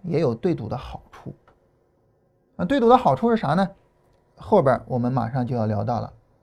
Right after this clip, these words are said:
啊，就是利弗莫尔他的亲身经历告诉我们，对赌的好处是什么呢？就当市场给了一个报价之后，因为你对赌，你总要有个价格嘛，这价格从何而来呢？当然就是从交易所来，对吧？从交易所来了一个价格，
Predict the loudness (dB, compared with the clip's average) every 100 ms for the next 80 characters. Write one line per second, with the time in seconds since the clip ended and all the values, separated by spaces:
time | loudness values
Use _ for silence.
0 | _ _ -6 -6 -8 -20 _ 0 4 6
1 | 4 -2 _ 2 4 6 8 8 6 4
2 | 4 4 0 -2 0 2 0 0 -2 2
3 | 2 2 0 0 -2 2 2 2 -2 -2
4 | -4 -2 -2 0 -2 -2 -4 _ _ _
5 | _ _ _ 0 6 6 6 4 4 4
6 | 2 2 4 4 4 2 -2 0 2 2
7 | 0 4 2 4 2 2 4 4 4 0
8 | 4 4 6 0 0 0 8 8 8 4
9 | 2 4 4 6 4 4 6 6 6 2
10 | 2 0 2 2 2 -4 -4 -8 4 6
11 | 6 2 -20 -20 -20 -2 8 10 10 8
12 | 2 6 6 6 2 2 2 -4